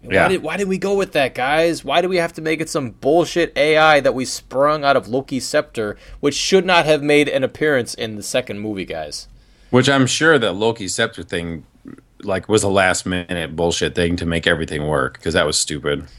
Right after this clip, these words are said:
Speaker 1: So, part two. The Tesseract and Loki's staff were not originally going to be Infinity Stones.
Speaker 2: Of course, yeah.
Speaker 1: Yep.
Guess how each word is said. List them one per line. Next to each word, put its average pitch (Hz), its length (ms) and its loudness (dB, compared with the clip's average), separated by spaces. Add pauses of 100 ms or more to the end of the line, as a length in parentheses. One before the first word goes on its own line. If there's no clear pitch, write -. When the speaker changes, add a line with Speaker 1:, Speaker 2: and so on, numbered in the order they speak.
(220)
Speaker 1:
So, 123 300 2 (140)
part 143 240 2
two. 135 320 0 (360)
The 117 100 -6
Tesseract 156 680 2
and 151 240 0
Loki's 151 320 0
staff 127 460 0
were 110 220 -6
not 123 360 -4 (140)
originally 127 440 -2
going 123 260 2
to 123 100 -8
be 123 180 -2
Infinity 110 520 -4
Stones. 85 560 -10 (240)
Speaker 2:
Of 101 200 4
course, 87 480 4
yeah. 82 500 4 (240)
Speaker 1:
Yep. 139 280 2